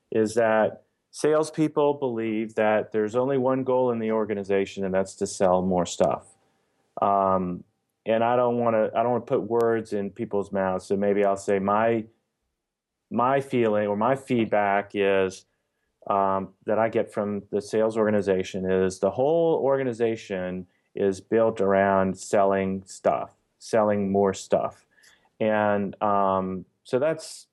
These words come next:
that's one way to view it, and that's great, but everybody has a role in that. And, uh, I would say the goal of the organization might be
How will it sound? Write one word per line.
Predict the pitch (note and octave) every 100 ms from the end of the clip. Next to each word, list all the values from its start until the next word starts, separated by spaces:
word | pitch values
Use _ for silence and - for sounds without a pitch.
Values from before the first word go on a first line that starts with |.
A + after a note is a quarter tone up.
| _
that's | A#2 B2 -
one | B2 B2 B2+ A2
way | A2 A#2
to | A#2
view | G#2 G#2 A2+
it, | C#3 -
and | G#2+ G#2 G#2+
that's | G2+
great, | - A2 G#2+ C3+ C3+
but | A2+
everybody | A#2+ A#2 A#2+
has | A#2 A2+
a | G#2
role | G2 G#2+ A2 A#2+ A2
in | F#2+
that. | F#2 F#2+ G2+ - _ _ _ _ -
And, | G#2+ G2+ G#2 G2+
uh, | G2+ G2 G2 F#2+ D#2+ -
I | - G#2
would | B2+ B2
say | - B2 A#2 A2+ G#2+ G#2+ -
the | -
goal | G2+ A#2 A#2+
of | A2+
the | A2+
organization | G#2+ A2 G#2+ A2 A2 G#2
might | G2+ G#2+ G#2+
be | G#2 G2+ G2